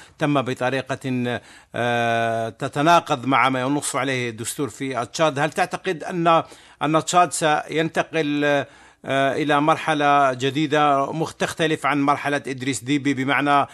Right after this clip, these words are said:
سيحدث هناك، آه، إصلاحات سياسية، سيتم التعامل مع المعارضة السياسية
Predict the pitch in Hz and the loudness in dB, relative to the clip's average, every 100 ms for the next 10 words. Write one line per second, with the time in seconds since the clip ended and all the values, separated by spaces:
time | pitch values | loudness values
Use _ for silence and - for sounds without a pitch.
0 | - - - 143 127 131 147 143 110 131 | -14 -10 -2 -2 -2 -4 0 0 -2 -6
1 | 131 131 131 - 139 - 147 135 - 143 | -4 -2 -4 -2 -2 0 0 0 -4 -6
2 | 135 120 151 139 139 127 135 123 - 147 | -4 -4 -4 -2 -2 -2 -4 -6 -6 -6
3 | 139 - 123 139 139 139 135 135 120 127 | -4 -2 2 2 2 0 0 0 0 0
4 | 123 117 135 135 127 - 131 127 117 143 | 0 2 2 0 -4 -8 -6 -6 -6 -4
5 | 135 135 | -2 -2